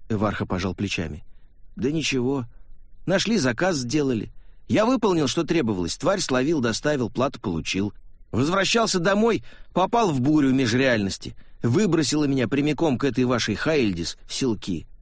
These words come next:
Старик заулыбался и с видимым удовольствием потянулся.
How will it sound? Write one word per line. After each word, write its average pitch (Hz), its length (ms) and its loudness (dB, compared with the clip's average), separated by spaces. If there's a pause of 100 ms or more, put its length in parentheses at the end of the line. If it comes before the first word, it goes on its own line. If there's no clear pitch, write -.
(200)
Старик 90 440 -2
заулыбался 80 800 -2 (220)
и 147 160 2
с - 100 0
видимым 123 560 2
удовольствием 92 640 0
потянулся. 82 640 -4